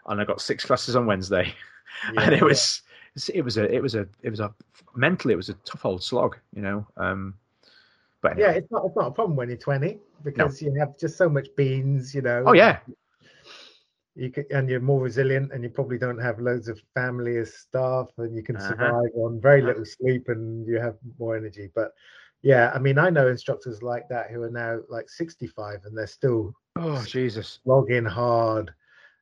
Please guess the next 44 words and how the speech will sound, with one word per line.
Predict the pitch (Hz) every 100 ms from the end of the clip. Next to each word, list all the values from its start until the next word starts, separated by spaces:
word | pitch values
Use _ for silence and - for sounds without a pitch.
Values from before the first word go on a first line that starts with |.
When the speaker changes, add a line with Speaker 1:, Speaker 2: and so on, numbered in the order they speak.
| -
Speaker 2:
and | 117
doing | 110 127 120 117 110
pretty | 131
much | 117 120 -
everything | 107 107 120 107
themselves. | 107 98 123 113 110 107 104 98
And, | 107 98 - _ - - - 135 -
and | 147 135
the | 135
whole | - 180 165
attitude | 156 123 135 123 117
is, | 120 113
"Well, | 127
no | 127 143
one | 143 127
can | 131
do | 123 123
it | 117 113
as | 101 _
good | - 117
as | 113 104
me," | 117 120 120 87 90 120 - _ _ _ _ _ _
which | - 127 127 - - - _ _ _
is | 127
inaccurate | 123 120 117 - 98 -
usually. | 107 104 98 82 98 107 _ _ _
Speaker 1:
Yeah. | 104 104 _ _ _ _
Yeah. | - 98 -
And | 156
it, | 175
Speaker 2:
But | 185
Speaker 1:
yeah, | 170
it |
was, | 147 - -
it | 170
was | 151
frustrating | - 156 - 160 165 -
because | 120 117 123
I | 131
knew, | 135 151 156
I | 123
mean, | 135 127 98 - - -
I | 135
was | 147 123 -